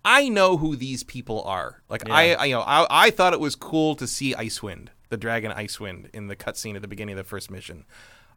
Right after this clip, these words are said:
Speaker 1: um, and hear her talk and, like, kick some ass. And I thought that was cool. But I, that's because I read, you know, a series of very lightly known, except in a certain circle of geekdom,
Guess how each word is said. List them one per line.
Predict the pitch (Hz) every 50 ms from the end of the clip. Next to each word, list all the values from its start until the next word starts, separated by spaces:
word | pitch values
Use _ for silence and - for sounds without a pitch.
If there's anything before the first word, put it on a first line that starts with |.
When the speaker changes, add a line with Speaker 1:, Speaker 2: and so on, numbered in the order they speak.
| - -
Speaker 1:
um, | 113 113 110 107 104 101 101 98 95 - - - _ _ _ _ _ _ _ _ -
and | 123
hear | 110 107 117 107
her | 107
talk | - - 113 101 90 87 - -
and, | 98 104
like, | 101 98 - - - - - - - _ _ -
kick | - 117 104
some | - - 101
ass. | 95 90 90 90 - -
And | 104 104
I | 107
thought | 104 139 123
that | - - 120
was | 120 -
cool. | - - - 117 104 95
But | 95 123
I, | 135 139 123
that's | 170 170 -
because | - 170 - 202 196 180 156
I | - 151 160
read, | 156 147 147 147 151 147 139 - - - - - - - - - - -
you | 143 127
know, | 117 110 107 - - -
a | 117 113
series | - - - 165 170 170 170 156 139
of | 147 135 120
very | 107 107 107 139 147 156 165 165 165 165 160 160 156 - - - _ _ _ _ _ _ _ -
lightly | - - 135 131 135 131 131 135 135 135 139 143 147 151 - - 147 147 143 143
known, | 139 135 135 135 135 135 135 127
except | 123 - - - 139 131 - -
in | 135 127
a | 120
certain | - - - 147 - 117 139 131
circle | - - 139 131 - - 127 123
of | 120 110 104
geekdom, | 104 131 127 127 - - 123 117 117 117 113 107